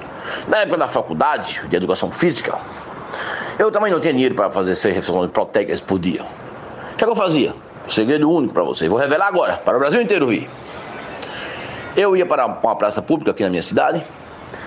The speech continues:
pegava um punhado de milho e uma caixa de papelão. Fazia uma arapuca para pombos. E simplesmente capturava alguns pombos. E se você conseguir capturar três pombos graúdos por dia, você já garante sua refeição proteica,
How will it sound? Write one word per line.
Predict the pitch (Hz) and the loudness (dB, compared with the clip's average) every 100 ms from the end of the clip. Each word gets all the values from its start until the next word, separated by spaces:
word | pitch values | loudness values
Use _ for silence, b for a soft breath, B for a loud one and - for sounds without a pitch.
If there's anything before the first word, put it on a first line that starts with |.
| B B B B - - - | B B B B -14 -10 0
pegava | 156 117 101 131 | 2 2 2 0
um | |
punhado | 180 175 190 | 2 2 2
de | 208 | 2
milho | 208 208 226 233 - - - - - | 4 4 2 -2 -14 -18 -16 -16 -2
e | 190 | 0
uma | 190 | 2
caixa | 147 139 | 2 0
de | 143 | 2
papelão. | 156 170 147 - - - - - - - | 2 4 2 0 -8 -18 -18 -16 -16 -2
Fazia | 120 120 127 | 0 2 2
uma | |
arapuca | 127 120 160 123 | 2 2 2 2
para | 117 95 | 0 0
pombos. | - 120 90 - - - - - - - - B B B B B | 2 2 2 -4 -6 -10 -10 -12 -12 -12 -10 B B B B B
E | 208 | 2
simplesmente | 202 226 214 226 233 | 4 4 4 2 2
capturava | 240 240 240 233 240 180 | 0 2 2 4 4 4
alguns | 151 127 | 2 0
pombos. | - 110 98 76 - - - - - - B B | 0 2 2 0 -4 -6 -8 -10 -12 -12 B B
E | |
se | 202 240 | 2 4
você | 240 214 | 2 2
conseguir | 196 170 156 | 2 2 2
capturar | 156 127 123 117 | 0 2 2 2
três | - 185 139 | 2 2 2
pombos | - - 123 98 92 | -2 2 2 2 2
graúdos | 107 95 98 90 | 2 2 0 -4
por | - 98 | 0 2
dia, | 113 147 - - - - - - - B B B B - | 4 4 2 -6 -18 -16 -14 -14 -14 B B B B -2
você | 156 180 | 2 4
já | 196 | 4
garante | 170 170 170 107 | 4 2 2 0
sua | 113 110 110 | 2 2 2
refeição | 104 104 - 104 | 2 0 2 0
proteica, | 82 - - 95 - | 0 0 0 -2 -6